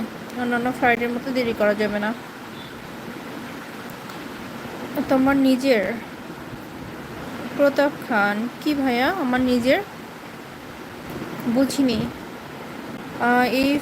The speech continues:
ফার্স্ট আমি একাই আসলাম এতক্ষণ, আসছিলাম এতক্ষণ। ও আচ্ছা, হ্যাঁ।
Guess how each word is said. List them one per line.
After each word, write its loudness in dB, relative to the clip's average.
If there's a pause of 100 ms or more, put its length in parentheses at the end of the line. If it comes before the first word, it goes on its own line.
(140)
ফার্স্ট 4
আমি 4
একাই 2
আসলাম 0
এতক্ষণ, 0 (2250)
আসছিলাম 2
এতক্ষণ। -2
ও 4
আচ্ছা, 4
হ্যাঁ। 4